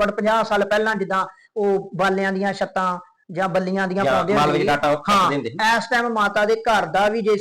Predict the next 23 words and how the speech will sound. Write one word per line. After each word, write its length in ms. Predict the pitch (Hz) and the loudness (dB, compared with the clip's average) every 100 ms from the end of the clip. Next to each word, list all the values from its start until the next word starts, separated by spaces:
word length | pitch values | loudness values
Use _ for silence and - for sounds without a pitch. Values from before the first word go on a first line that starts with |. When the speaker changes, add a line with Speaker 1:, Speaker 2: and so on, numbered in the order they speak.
| 202 | -2
Speaker 1:
ਦੇਖਿਆ 320 | 175 185 196 190 | -6 -4 0 2
ਜਾਵੇ 220 | 196 202 | 2 0
ਤੇ 100 | 226 | 0
ਮਾਤਾ 280 | 202 185 190 | 0 0 -2
ਦੇ 80 | |
ਘਰ 240 | 196 214 175 | 0 0 0
ਦੇ 140 | 165 | -4
ਉੱਤੇ 220 | 165 214 | -4 -2
ਵੀ 80 | 220 | 0
ਲੈਂਟਰ 340 | 220 185 165 185 | 0 0 -2 -2
ਜਿਹੜਾ 200 | 190 220 | 0 0
ਪੈਣਾ 300 | 220 185 180 | 0 0 -2
ਚਾਹੀਦਾ। 360 | 165 160 147 - _ _ _ _ | -4 -2 -4 -6 _ _ _ _
ਸਾਰੇ 340 | - 165 202 | -8 -2 0
ਪੰਜਾਬੀਆਂ 460 | 240 220 196 185 196 | 0 0 -2 -2 -2
ਨੂੰ 80 | 196 | -2
ਉਹਦੀ 120 | 196 | -2
ਮਦਦ 300 | 196 170 233 | -2 -2 -4
ਸਾਰਿਆਂ 320 | - 165 208 | -2 0 0
ਨੂੰ 100 | 254 | 0
ਕਰਨੀ 260 | 233 208 196 | 0 0 0
ਚਾਹੀਦੀ 300 | 180 170 | -4 -4
ਆ। 120 | 180 | -4